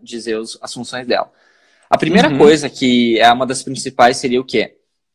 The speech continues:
Speaker 1: Como ela tá bem aderida à pele, bem posicionada, seria justamente pela teoria da comporta da dor. Então, seria o quê? O estímulo dos mecanorreceptores, o tato, né?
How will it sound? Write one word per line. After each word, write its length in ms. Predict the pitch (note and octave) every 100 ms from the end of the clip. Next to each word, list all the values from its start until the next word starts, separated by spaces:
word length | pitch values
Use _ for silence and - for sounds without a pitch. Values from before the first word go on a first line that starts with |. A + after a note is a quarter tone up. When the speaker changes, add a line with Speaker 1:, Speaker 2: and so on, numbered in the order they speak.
| _ _ _ _ _ -
Speaker 1:
Como 180 | G3
ela 120 | A#3 A#3+
tá 120 | G#3+
bem 200 | D#3 F3
aderida 380 | F3 C#3 B2+ A#2
à 40 |
pele, 300 | - A#2+ A#2+
bem 160 | A#2 C#3+
posicionada, 880 | B2 B2 - A2 G#2+ A2 C3+ F3 _ _ _ _ _ _ _
seria 280 | - D3+ D3+
justamente 560 | C#3+ E3+ G3 E3 D#3 -
pela 180 | D#3+ D#3+
teoria 300 | D#3+ C#3+ D3
da 80 |
comporta 480 | D3+ E3 C#3+ C#3 D3
da 100 | D3
dor. 380 | D#3 D3 C3+ - _ - _
Então, 180 | - B2
seria 280 | C3+ B2+ C3+
o 60 |
quê? 180 | C3+ B2
O 80 | A#2+
estímulo 440 | A#2+ - E3+ G3
dos 160 | D3+ C3
mecanorreceptores, 1200 | B2+ - E3+ G#3+ G3+ - C#3+ - C3+ F#3 A3+ - -
o 80 | B2
tato, 500 | - B2 E3+ - D3
né? 220 | A#2+ C#3+